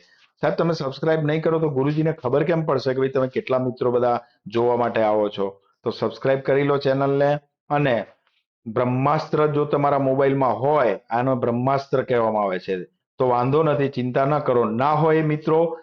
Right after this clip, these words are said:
મોરમાં જાઓ, વીડિયોની અંદર આવું મોર લખ્યું હશે તમારી પેલી ઉપર, અ, સ્ક્રીન પર, મોબાઈલમાં, અને પ્લે સ્ટોર ઉપર જઈ અને ડાઉનલોડ કરી લો ગાઈડ એપ્લિકેશન. જી યુ આઈ ડી આવું લખશો ને તમે, તો પણ તમે ડાઉનલોડ કરી લેજો.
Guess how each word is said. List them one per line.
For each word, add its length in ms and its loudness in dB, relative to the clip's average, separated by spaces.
મોરમાં 580 2
જાઓ, 320 2
વીડિયોની 400 2
અંદર 180 0
આવું 220 2
મોર 200 2
લખ્યું 360 0
હશે 180 -4
તમારી 500 -2
પેલી 180 2
ઉપર, 220 0
અ, 500 -2
સ્ક્રીન 380 -4
પર, 280 -2
મોબાઈલમાં, 540 0
અને 180 0
પ્લે 320 -2
સ્ટોર 220 0
ઉપર 240 0
જઈ 180 2
અને 300 0
ડાઉનલોડ 440 0
કરી 200 0
લો 140 2
ગાઈડ 360 2
એપ્લિકેશન. 600 -4
જી 380 -4
યુ 220 2
આઈ 240 2
ડી 220 0
આવું 280 2
લખશો 300 0
ને 120 0
તમે, 220 -2
તો 200 -2
પણ 200 -2
તમે 240 -2
ડાઉનલોડ 420 0
કરી 240 -4
લેજો. 420 -6